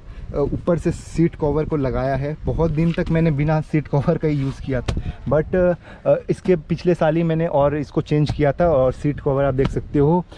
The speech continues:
अ, काफ़ी, अ, glossy वाला, मतलब brown और, अ,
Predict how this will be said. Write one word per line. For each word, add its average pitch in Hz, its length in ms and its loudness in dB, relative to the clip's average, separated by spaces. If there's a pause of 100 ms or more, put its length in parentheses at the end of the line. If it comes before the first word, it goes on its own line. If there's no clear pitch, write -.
(120)
अ, - 100 -10
काफ़ी, 127 760 2
अ, 131 140 -2
glossy 127 500 0
वाला, 143 340 2 (260)
मतलब 127 340 2
brown 139 420 2
और, 131 420 0
अ, 127 160 0